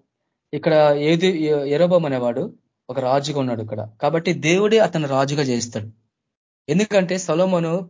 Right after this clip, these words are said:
దేవునికి అవిధేయత చూపించినప్పుడు హదదు అనే ఒక వ్యక్తికి, ఏదోమి సంతతి వాడికి దేవుడు రాజ్యాన్ని అనుగ్రహిస్తాడు, ఆయ-, అతని దగ్గర తీసేసి, ఎందుకంటే అతని విగ్రహాలతో తిరిగింది కాబట్టి. తర్వాత ఏం జరుగుతుందంటే, ఆ, ఒక ప్రవక్త వస్తాడు. ఒక ప్రవక్త వచ్చేసి,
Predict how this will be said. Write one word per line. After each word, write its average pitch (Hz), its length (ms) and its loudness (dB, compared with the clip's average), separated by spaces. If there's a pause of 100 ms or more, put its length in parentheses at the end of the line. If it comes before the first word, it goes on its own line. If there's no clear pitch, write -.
(100)
దేవునికి 151 380 -2
అవిధేయత 151 340 -2
చూపించినప్పుడు 131 880 -4 (460)
హదదు 180 380 0
అనే 165 220 2
ఒక 139 200 -2
వ్యక్తికి, 131 460 -4
ఏదోమి 147 460 2
సంతతి 147 380 -6
వాడికి 127 280 -2
దేవుడు 127 280 -2
రాజ్యాన్ని 123 440 0
అనుగ్రహిస్తాడు, 113 460 -6 (680)
ఆయ-, 127 140 -2
అతని 131 320 0
దగ్గర 135 160 0
తీసేసి, 127 460 0
ఎందుకంటే 151 340 0
అతని 131 220 -2
విగ్రహాలతో 139 480 0
తిరిగింది 123 420 0
కాబట్టి. 107 400 -4 (560)
తర్వాత 185 340 4
ఏం 165 100 2
జరుగుతుందంటే, 139 640 -2 (460)
ఆ, 135 60 -4
ఒక 147 300 -2
ప్రవక్త 170 360 2
వస్తాడు. 113 400 -6 (1040)
ఒక 156 240 -4
ప్రవక్త 165 360 2
వచ్చేసి, 139 580 -6